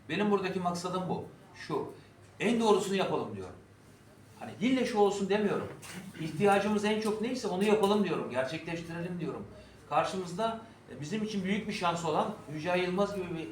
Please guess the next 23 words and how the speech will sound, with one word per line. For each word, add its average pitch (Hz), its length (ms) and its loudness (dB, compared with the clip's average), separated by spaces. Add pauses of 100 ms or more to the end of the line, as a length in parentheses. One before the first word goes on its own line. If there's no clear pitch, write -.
aktör 220 320 2
var. - 220 -2 (1200)
Hiçbir 226 220 -6
zaman 208 320 4
demedi 208 340 4
ki, 196 260 -2 (840)
işte - 180 -2
atıyorum, 170 300 2 (560)
Gömeç 165 280 0
Belediyesi 151 340 -4
C 151 180 0
H 151 60 -6
P'lidir, 170 340 -2 (280)
ben 160 160 -2
destek 165 280 -6
vermem 170 340 -2
demedi. 175 260 -4 (140)
İçinde 151 240 -10
oldu. 165 400 -2 (420)
E, - 40 -20 (520)
maddi 127 400 0
manevi 165 440 2
destekledi. 139 580 -8